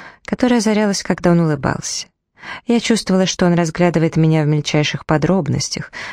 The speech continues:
не с дурными намерениями, но с выжидательным любопытством.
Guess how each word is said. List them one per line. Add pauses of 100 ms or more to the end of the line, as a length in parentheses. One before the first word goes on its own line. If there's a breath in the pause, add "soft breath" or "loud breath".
(120 loud breath)
не
с
дурными
намерениями,
но
с
выжидательным
любопытством.